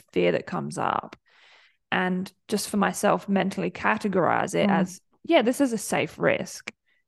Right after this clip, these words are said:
Speaker 1: Great. Okay, cool. Now that we've, like, assessed the
Speaker 2: Mm, mm, mm.
Speaker 1: situation, let's just take the steps forward now instead of just sitting in that sort of, like, paralyzed state of fear
Speaker 2: Mm, mm.
Speaker 1: and not actually sharing or expressing.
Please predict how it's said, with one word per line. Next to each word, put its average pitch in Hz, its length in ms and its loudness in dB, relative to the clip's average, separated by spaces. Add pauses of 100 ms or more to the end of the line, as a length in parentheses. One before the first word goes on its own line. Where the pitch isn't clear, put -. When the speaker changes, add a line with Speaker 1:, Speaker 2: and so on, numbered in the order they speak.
(140)
Speaker 1:
Great. 190 380 2
Okay, 196 280 -2
cool. 185 280 0
Now 190 280 4
that 220 160 0
we've, 190 200 2
like, 160 260 -2
assessed 185 520 -6
the 196 60 -8
Speaker 2:
Mm, 180 40 -12
mm, 190 60 -8
mm. - 20 -10
Speaker 1:
situation, 196 1040 0 (560)
let's 185 260 0
just - 220 -6
take - 180 -4
the 190 60 -8
steps - 320 -8
forward 254 500 0
now - 420 -2
instead 185 320 -2
of 180 80 -4
just 185 200 -8
sitting 196 320 0
in 185 100 -2
that - 200 -6
sort 190 180 -6
of, 185 100 -10
like, - 180 -6
paralyzed 175 720 -2
state - 300 -6
of 175 80 -12
fear 196 400 -2
Speaker 2:
Mm, 190 160 -4
mm. 185 240 -6
Speaker 1:
and 180 120 -4
not 151 200 -4
actually - 440 -6
sharing 160 600 -6
or - 220 -4
expressing. - 920 -10